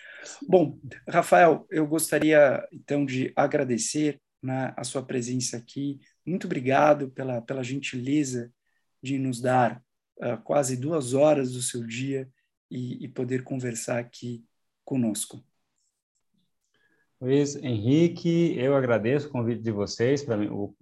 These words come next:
Speaker 2: a honra foi toda minha, né? Muito feliz em poder, ah, trazer esse tema da minha pesquisa, né, pra compartilhar com vocês.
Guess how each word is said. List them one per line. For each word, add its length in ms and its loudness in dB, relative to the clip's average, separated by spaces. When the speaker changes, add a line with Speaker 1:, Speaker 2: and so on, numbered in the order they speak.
Speaker 2:
a 240 0
honra 200 2
foi 120 -2
toda 240 0
minha, 340 2
né? 160 -2
Muito 280 -4
feliz 260 -2
em 40 -4
poder, 560 -2
ah, 460 2
trazer 380 2
esse 280 0
tema 520 0
da 180 4
minha 160 2
pesquisa, 560 0
né, 140 0
pra 160 -4
compartilhar 680 0
com 100 -8
vocês. 720 -2